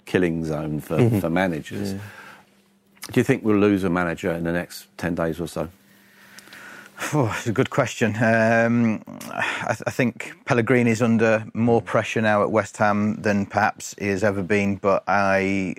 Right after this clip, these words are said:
Speaker 3: uh, ag-, again, uh, we always say about, uh, David Sullivan and David Gold, they're not, they're, they're, they are actually pretty patient with their managers when you look at them.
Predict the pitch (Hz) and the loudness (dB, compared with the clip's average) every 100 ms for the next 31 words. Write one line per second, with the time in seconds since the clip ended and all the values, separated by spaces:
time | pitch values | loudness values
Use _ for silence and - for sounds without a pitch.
0 | - - - 50 - - 101 - 92 110 | -10 -10 -8 -10 -8 -8 -6 -6 0 2
1 | 101 101 95 - - - _ - - 104 | 2 2 -4 -12 -20 -20 _ -8 -2 0
2 | 98 95 - - - 101 92 95 92 - | 0 -2 -6 -14 0 0 2 2 0 -4
3 | 98 90 98 90 - 95 92 92 98 92 | -4 0 0 0 -4 -4 -2 -2 0 0
4 | 87 92 92 95 98 104 104 - _ _ | 0 0 0 0 0 0 -2 -4 _ _
5 | 101 87 110 101 - - 113 131 131 - | -2 0 2 0 -2 -4 2 4 2 0
6 | - - 80 - 107 101 - 85 90 82 | -8 -4 -4 -2 -2 -2 -4 -6 -4 -2
7 | 90 87 87 87 87 98 95 92 - - | -2 -2 -4 -6 -6 -4 -2 -4 -4 -6
8 | 92 90 | -4 -6